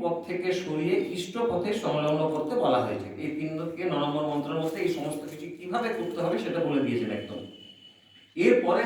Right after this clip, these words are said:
প্রশ্ন কি, স্বভাবে দুষ্ট এবং বলবান ইন্দ্রিয়গণকে তাদের প্রিয় এবং অভ্যস্ত বিষয় তথা অসৎ পথ থেকে কিভাবে সরিয়ে আনা সম্ভব?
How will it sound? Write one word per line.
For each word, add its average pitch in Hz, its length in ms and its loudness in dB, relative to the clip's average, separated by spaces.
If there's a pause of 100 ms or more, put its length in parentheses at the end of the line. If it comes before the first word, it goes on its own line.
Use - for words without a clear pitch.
প্রশ্ন 156 260 0
কি, - 380 -4 (800)
স্বভাবে 208 640 6
দুষ্ট - 300 0 (320)
এবং 170 360 0
বলবান 170 560 6
ইন্দ্রিয়গণকে 180 840 4 (560)
তাদের 185 460 0
প্রিয় 226 560 4 (400)
এবং 214 380 0
অভ্যস্ত 208 640 0
বিষয় - 560 2 (140)
তথা 139 200 2
অসৎ - 680 4
পথ - 280 -4
থেকে - 440 -8 (260)
কিভাবে 196 420 4
সরিয়ে 151 360 -2
আনা 147 160 0
সম্ভব? 107 460 -6